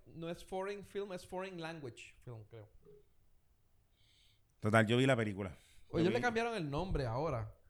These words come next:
Speaker 2: Yo vi Parasite y la película está bien buena, está buena. O sea, entiendo, me gustó más Joker,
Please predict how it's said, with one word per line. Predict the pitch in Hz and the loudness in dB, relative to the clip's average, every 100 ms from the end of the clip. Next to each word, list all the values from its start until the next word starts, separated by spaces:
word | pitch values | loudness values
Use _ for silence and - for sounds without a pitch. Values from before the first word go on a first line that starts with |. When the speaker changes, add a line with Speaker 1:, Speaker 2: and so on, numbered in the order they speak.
| - - | -8 -6
Speaker 2:
Yo | - 117 | -4 0
vi | 123 | 0
Parasite | 123 113 107 95 90 - - | 2 2 2 -2 -4 -6 -6
y | - 98 92 90 87 85 80 78 80 - - - - - - - - _ _ - _ _ _ _ - | -2 0 2 0 -2 -4 -6 -8 -10 -12 -12 -12 -16 -20 -20 -20 -20 _ _ -20 _ _ _ _ -4
la | 113 | 2
película | 117 117 | 2 2
está | 123 131 | -2 -4
bien | 117 110 | -4 -4
buena, | 98 101 | -6 -6
está | - | -4
buena. | 110 98 92 - - - - - - _ - | -2 -2 -4 -12 -20 -20 -20 -20 -20 _ -14
O | |
sea, | - - | -10 0
entiendo, | 139 135 156 175 185 185 - - - - | 2 4 4 4 4 2 0 -14 -16 2
me | 170 156 | 8 8
gustó | 156 147 180 | 8 4 4
más | 190 160 | 4 4
Joker, | 185 180 135 127 131 | 4 4 2 0 -2